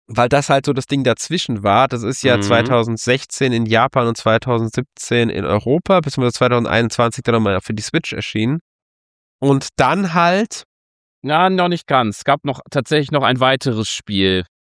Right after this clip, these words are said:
Speaker 2: das
Speaker 1: Ja.
Speaker 2: aber, äh, kaum wahrscheinlich mittlerweile sehr in Vergessenheit geraten ist, nämlich, äh, Miitomo für die
Speaker 1: Oh.
Speaker 2: Android- und I-O-S-Geräte.
Speaker 1: Stimmt, Miitomo gab's ja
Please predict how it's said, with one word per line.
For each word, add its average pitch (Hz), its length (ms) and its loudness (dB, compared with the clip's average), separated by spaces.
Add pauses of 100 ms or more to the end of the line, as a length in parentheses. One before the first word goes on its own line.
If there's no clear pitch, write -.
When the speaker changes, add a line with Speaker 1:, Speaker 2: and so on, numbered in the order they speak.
Speaker 2:
das 107 180 -4
Speaker 1:
Ja. - 120 2
Speaker 2:
aber, 117 680 2
äh, 113 240 -8
kaum 139 720 0
wahrscheinlich 131 380 0
mittlerweile 127 480 0
sehr 123 220 2
in 135 60 -2
Vergessenheit 120 580 0
geraten 101 420 0
ist, 107 160 -6
nämlich, 113 400 0
äh, 110 160 0 (320)
Miitomo 123 920 0 (280)
für 123 220 -2
die 113 520 2
Speaker 1:
Oh. - 60 -2
Speaker 2:
Android- 120 640 4
und 120 180 -2
I-O-S-Geräte. 98 1200 0 (480)
Speaker 1:
Stimmt, - 440 0
Miitomo 175 600 0
gab's 147 380 0
ja 131 140 0